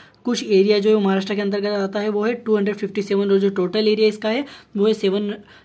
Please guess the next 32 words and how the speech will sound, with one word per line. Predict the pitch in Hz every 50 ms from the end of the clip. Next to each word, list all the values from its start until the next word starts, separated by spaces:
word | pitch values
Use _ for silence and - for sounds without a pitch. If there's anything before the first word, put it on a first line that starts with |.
| _ -
seven | - 202 202 214 214
hundred | 208 202 190 220 233 240 240 - -
fifty | - - 202 196 196 - 226 214
eight | 220 220 214 208
square | 196 - - 208 196
kilometer। | 208 196 196 190 190 190 180
यदि | 180 180 180 220
आपसे | 220 220 - 226
कोई | 233 226
total | 226 202 185 180 180 220 220 220
area | 220 208 220 220
के | 220 214
बारे | 208 214 220 226
में | 214
पूछे | 208 208 208 233 226
तो | 220 208
आप | 196 202
यही | 202 202 220
बताना | 196 208 202 208 202 214 220
कि | 240 226
seven | - - 196 190 202 208 202
hundred | 202 196 190 214 233 233 - - - - - -
fifty | 214 202 - 220 214
eight | 233 240 233
square | 220 - - 214 214 214
kilometer | 214 202 190 185 185 175 185
है, | 175 175 170
है | 175
ना। | 208 247 269 - - - - - - - - - _ _ - - - - - - - - - - - - - - - - - - - - - 220
उसके | 180 - 220
बाद | 208 214 214 202
ये, | 214 214